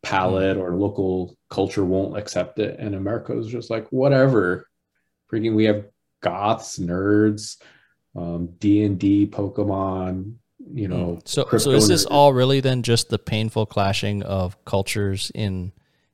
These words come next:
Speaker 2: in a time in history where we are truly glo-, globalizing, where we're truly able to travel around en masse,
Speaker 1: Mm-hmm.
Speaker 2: where we're
Speaker 1: Mm-hmm.
Speaker 2: able to communicate and see on the internet and experience and be exposed to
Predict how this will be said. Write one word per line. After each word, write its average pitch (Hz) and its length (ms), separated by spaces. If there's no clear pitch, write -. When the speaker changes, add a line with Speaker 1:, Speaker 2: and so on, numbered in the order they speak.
Speaker 2:
in 113 140
a 101 80
time 107 460
in 98 80
history 104 400
where 95 180
we 98 160
are 92 120
truly 104 600
glo-, 101 240
globalizing, 110 760
where 101 100
we're 92 100
truly 113 540
able 101 200
to 92 100
travel 104 560
around 101 480
en 98 240
masse, 98 400
Speaker 1:
Mm-hmm. - 80
Speaker 2:
where 101 140
we're 101 120
Speaker 1:
Mm-hmm. 107 120
Speaker 2:
able 104 200
to 98 320
communicate 110 680
and 95 220
see 110 320
on 104 120
the 98 80
internet 104 380
and 95 380
experience 104 960
and 92 240
be 98 100
exposed 101 640
to 101 380